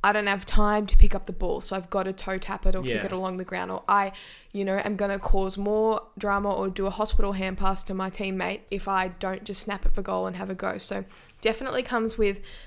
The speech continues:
Speaker 1: that footy brain, and you see the players that, that have it. It's, it's the Ellie Blackburns, it's the Karen Paxman, it's the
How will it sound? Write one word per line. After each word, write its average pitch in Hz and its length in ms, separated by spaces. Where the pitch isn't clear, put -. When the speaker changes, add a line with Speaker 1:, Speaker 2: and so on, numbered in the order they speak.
Speaker 1:
that - 240
footy 202 200
brain, 196 280
and 208 200
you 202 60
see 214 320
the 202 100
players 180 480
that, - 240
that 196 220
have 180 200
it. 185 80
It's, 185 240
it's - 200
the 202 180
Ellie 190 220
Blackburns, 175 680
it's - 160
the 180 220
Karen 185 280
Paxman, 175 540
it's - 180
the 185 240